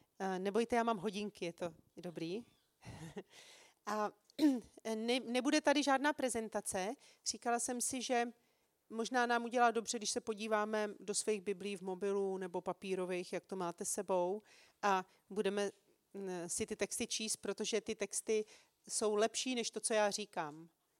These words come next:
Mají víc co říct sami o sobě. Tak podíváme se do, eh, takhle. Eh, to téma toho týdne modliteb, ještě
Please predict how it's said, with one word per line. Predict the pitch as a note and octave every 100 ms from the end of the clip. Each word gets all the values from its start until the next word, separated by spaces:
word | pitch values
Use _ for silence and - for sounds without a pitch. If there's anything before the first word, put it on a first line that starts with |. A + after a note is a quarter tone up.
| -
Mají | G3 F#3+
víc | F#3+ - -
co | G3
říct | F3 E3+ E3+
sami | - F#3 F#3
o | F3+
sobě. | - D#3+ - _ _ _ - - - - _
Tak | A3+ -
podíváme | A#3+ B3+ C#4 C#4+
se | - D#4+ C4
do, | G#3 G3+ B3 A3+ - _ -
eh, | G#3 F#3 _ - -
takhle. | C4 - D#3 - - _
Eh, | G#3+ F#3+ F3+ _
to | B3+
téma | B3 C4 C#4 D4
toho | C#4+ C4+ C4+ B3+ G#3
týdne | - A#3+ C4
modliteb, | G#3+ G#3 A3 A#3+ -
ještě | G#3 - G#3